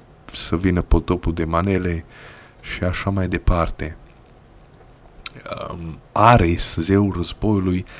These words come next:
poate să fie reprezentarea sentimentului colectiv ce îi împinge pe oameni să meargă la război împotriva altor oameni.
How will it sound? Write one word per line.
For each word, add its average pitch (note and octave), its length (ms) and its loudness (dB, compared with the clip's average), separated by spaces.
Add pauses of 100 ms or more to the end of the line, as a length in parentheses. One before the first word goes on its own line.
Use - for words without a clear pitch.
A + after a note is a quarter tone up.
(760)
poate G2+ 280 4
să - 480 -6
fie F#2+ 640 2 (440)
reprezentarea F#2 1120 2
sentimentului F#2+ 880 0
colectiv G2+ 840 2 (640)
ce F2+ 480 -4
îi F#2 200 0
împinge A2 540 2
pe G2+ 140 2
oameni G#2+ 420 2
să - 160 -4
meargă F#2+ 520 2
la F2 280 2
război G2+ 500 0
împotriva G2 640 0
altor G2+ 460 4
oameni. E2 460 -2